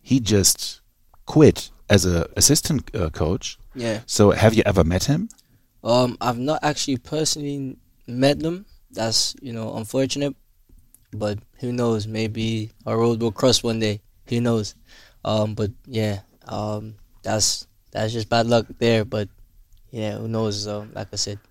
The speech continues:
Speaker 1: You're so young.
Speaker 2: Yeah,
Speaker 1: There will
Speaker 2: exactly.
Speaker 1: be another chance,
Speaker 2: Yeah,
Speaker 1: I
Speaker 2: exactly.
Speaker 1: suppose.
Speaker 2: Exactly. <laughs> Yeah.
Speaker 1: Um, so you started improving on Curaçao. You played more games. And then one day, your dad,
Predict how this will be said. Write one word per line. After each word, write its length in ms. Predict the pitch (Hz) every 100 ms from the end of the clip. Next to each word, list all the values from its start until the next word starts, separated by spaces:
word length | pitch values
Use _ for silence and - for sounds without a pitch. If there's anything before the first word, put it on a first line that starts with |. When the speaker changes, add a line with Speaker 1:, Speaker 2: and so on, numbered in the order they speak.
| _ -
Speaker 1:
You're 180 | 117 123
so 260 | - 131
young. 420 | 104 104 107 107 95 _ _
Speaker 2:
Yeah, 200 | 113 113
Speaker 1:
There 140 | 117
will 140 | 107 104
Speaker 2:
exactly. 260 | 98 95
Speaker 1:
be 20 | 92
another 280 | 92 87 85
chance, 340 | - 90 90
Speaker 2:
Yeah, 180 | 131 117
Speaker 1:
I 120 | 90
Speaker 2:
exactly. 380 | - - 101 80
Speaker 1:
suppose. 340 | 87 85 -
Speaker 2:
Exactly. 540 | 107 104 113 107 101 110
<laughs> 220 | _ -
Yeah. 140 | 113 98 - - - - - - - _ _ -
Speaker 1:
Um, 480 | 107 120 123 123 120 - -
so 460 | - 139 147 147 - - - _ -
you 120 | 196
started 520 | - 214 170 - -
improving 720 | 147 131 - 127 123 101 92 90
on 120 | 135
Curaçao. 680 | 113 131 107 92 95 80 78 80
You 140 | 117
played 420 | - 113 107 101
more 320 | 104 104 110 98
games. 500 | 92 85 82 78 -
And 160 | 113 113
then 400 | 147 165 175 208 _ _ _ _ _
one 360 | - 139 233 233
day, 500 | 165 127 143 190 226 _ _ _ _ _ _ _ _ _ -
your 160 | 131 143
dad, 540 | 120 123 156 208